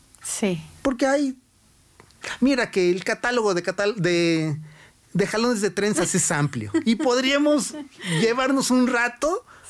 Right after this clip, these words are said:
Speaker 1: Sí.
Speaker 2: tratando de dilucidar qué es un jalón de trenzas, a qué edad, haciendo qué, de qué manera y si es divertido o no.
Speaker 1: Ujú.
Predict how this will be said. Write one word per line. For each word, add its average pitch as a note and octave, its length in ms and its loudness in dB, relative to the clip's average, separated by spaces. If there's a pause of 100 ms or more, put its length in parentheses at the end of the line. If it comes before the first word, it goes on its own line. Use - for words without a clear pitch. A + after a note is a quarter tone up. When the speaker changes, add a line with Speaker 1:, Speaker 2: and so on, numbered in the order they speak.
(100)
Speaker 1:
Sí. G#3+ 80 -10
Speaker 2:
tratando A#3+ 520 2
de G3 400 4
dilucidar G3 800 0
qué A3+ 220 0
es G3 160 0
un F3 100 4
jalón D3+ 360 0
de D3+ 100 0
trenzas, F3+ 500 -2
a C#3 100 -4
qué G3 180 0
edad, G3 340 0
haciendo E3 480 0
qué, G#3+ 180 0
de F#3+ 140 -2
qué F#3 100 0
manera F#3+ 340 0
y E3+ 40 -4
si E3+ 100 0
es E3 60 0
divertido C3 540 -2
o F2 40 -10
no. - 180 -14
Speaker 1:
Ujú. G#3+ 600 -4